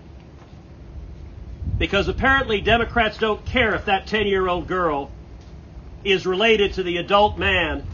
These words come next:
that the cartel handed her over to. There was also a couple that we met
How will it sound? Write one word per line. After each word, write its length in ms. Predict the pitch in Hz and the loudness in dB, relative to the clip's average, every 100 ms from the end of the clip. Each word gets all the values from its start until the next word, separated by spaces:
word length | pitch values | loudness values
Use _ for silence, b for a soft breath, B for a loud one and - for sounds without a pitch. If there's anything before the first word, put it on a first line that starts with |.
| - - - - - - - - - - | -12 -12 -12 -14 -14 -14 -14 -14 -14 -4
that 160 | 170 | -2
the 80 | 160 | -2
cartel 600 | - 214 202 - 208 185 | 0 4 4 4 2 2
handed 300 | 170 180 160 | 2 2 2
her 140 | 143 143 | 0 0
over 220 | 139 117 | -2 -6
to. 180 | - - - - - - - - - - - - - - - - - - - - - - - - - - - - - - | -10 -14 -14 -16 -16 -12 -8 -6 -6 -8 -10 -10 -6 -4 0 2 4 4 4 4 4 6 6 4 -4 -6 -4 2 2 4
There 120 | - - | 4 4
was 120 | - | 4
also 320 | 220 202 185 | 2 0 -2
a 60 | 151 | -2
couple 320 | 196 185 165 | -2 -2 -2
that 140 | 143 | -2
we 120 | 151 | 0
met 240 | 143 151 | 0 0